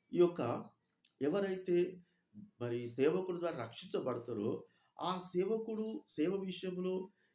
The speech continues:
ఏదైనా ప్రాంతానికి వెళ్దామని చెప్పేసి రమ్మని అన్నప్పుడే స-, తగిన కారణాలు సాకులు ఎప్పుడు చెప్పద్దు.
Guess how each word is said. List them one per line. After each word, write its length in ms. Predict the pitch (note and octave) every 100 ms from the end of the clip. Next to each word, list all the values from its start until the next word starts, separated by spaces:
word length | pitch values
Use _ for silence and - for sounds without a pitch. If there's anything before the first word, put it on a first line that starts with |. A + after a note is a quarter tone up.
| -
ఏదైనా 400 | B2 D#3+ D#3 D#3
ప్రాంతానికి 600 | D#3 D3 D#3 E3 F3 E3+
వెళ్దామని 580 | C3+ D3 D#3+ E3 D#3+ D#3
చెప్పేసి 540 | C#3+ - C3+ - E3+ - _ _ -
రమ్మని 420 | B2 D3 - F3+
అన్నప్పుడే 720 | E3+ D3 D#3+ D#3+ E3+ F3 G#3+ - _ _
స-, 400 | - - D#3 -
తగిన 280 | D#3 E3 G3+
కారణాలు 720 | G3 - C3 F3+ F3 E3+ E3+
సాకులు 500 | F3 - D#3+ - E3+
ఎప్పుడు 300 | C#3+ - G3
చెప్పద్దు. 580 | F3+ D3 - A#2 G#2